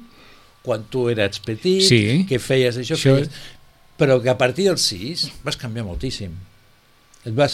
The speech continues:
Speaker 1: apuntar a futbol i, goita, resulta que, no sé, marcaven més gols i, i a
Speaker 2: Mhm.
Speaker 1: partir d'aquí, mm, vas un altre, no? O des que et vas juntar amb no sé qui. És a dir, que la plasticitat dels nens,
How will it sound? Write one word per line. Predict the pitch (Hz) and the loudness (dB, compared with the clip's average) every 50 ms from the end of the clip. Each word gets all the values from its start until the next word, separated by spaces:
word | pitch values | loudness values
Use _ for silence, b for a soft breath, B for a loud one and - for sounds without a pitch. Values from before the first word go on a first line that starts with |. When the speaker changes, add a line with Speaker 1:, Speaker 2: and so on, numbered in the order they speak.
| 147 | -2
Speaker 1:
apuntar | 135 123 - - - 127 127 127 - 127 | -6 -6 -6 -10 -12 -10 -10 -6 -4 -6
a | 123 - | -4 -4
futbol | 139 131 147 208 233 240 240 208 - - - - - - | -6 -6 -4 -4 -4 -4 -4 -6 -10 -14 -20 -20 -20 -16
i, | - 120 | -12 -8
goita, | 123 151 143 120 123 107 98 | -6 -4 -4 -4 -6 -8 -8
resulta | 101 113 - - 127 127 135 135 | -10 -12 -12 -10 -6 -4 -2 0
que, | 127 127 127 127 127 131 127 120 117 | 0 2 2 4 4 4 4 2 2
no | 120 120 - | 0 -2 -4
sé, | - 90 87 | -6 -8 -6
marcaven | 92 104 95 101 135 135 131 131 | -6 -6 -6 -6 -6 -6 -6 -6
més | 135 139 135 | -6 -6 -2
gols | 143 165 190 214 214 214 - - | 0 0 0 0 -2 -6 -4 0
i, | 135 135 131 117 117 | 2 4 4 4 4
i | 117 | 4
a | 117 | 6
Speaker 2:
Mhm. | 139 | 6
Speaker 1:
partir | 170 180 - 156 147 | 4 4 2 -2 -4
d'aquí, | 143 135 185 226 208 - | -4 -4 -6 -8 -8 -6
mm, | - 214 156 139 135 131 131 127 123 117 | -4 -4 -2 -2 -4 -4 -6 -6 -4 -2
vas | 139 175 - - | -2 -2 -2 -4
un | 120 92 | -8 -12
altre, | 80 76 71 - - - - 110 | -14 -16 -18 -18 -18 -18 -14 -12
no? | 139 185 202 208 B B B B B B B B | -10 -10 -10 -10 B B B B B B B B
O | - 147 165 160 | 2 4 6 6
des | 147 156 143 120 | 6 4 0 0
que | 143 117 127 | -2 -2 -2
et | 120 | -2
vas | 110 131 131 120 107 | -2 -2 -2 -2 -4
juntar | 117 113 113 101 117 101 | -6 -8 -6 -4 -4 -2
amb | 98 98 98 | -2 -2 -4
no | 101 | -4
sé | 95 - 131 | -6 -6 -8
qui. | 127 - 196 190 175 151 B B B B B B B B | -6 -4 -2 -2 -2 -2 B B B B B B B B
És | - 131 143 | -6 -2 0
a | 147 131 | 2 2
dir, | 127 113 101 - - | 2 0 -2 -4 -6
que | - 131 120 | -4 -2 0
la | 117 113 113 107 110 | 0 0 -2 -2 -2
plasticitat | 117 107 95 - - - 110 104 - 101 101 98 170 165 147 107 - - - - - - _ _ _ _ _ _ _ _ _ - | -4 -4 -4 -4 -6 -8 -10 -8 -8 -8 -6 -4 -2 -2 -2 -4 -6 -10 -16 -20 -20 -20 _ _ _ _ _ _ _ _ _ -10
dels | 98 95 90 90 87 - | -8 -6 -6 -4 -6 -6
nens, | 98 95 90 85 90 101 101 - - | -6 -6 -6 -6 -8 -8 -10 -12 -14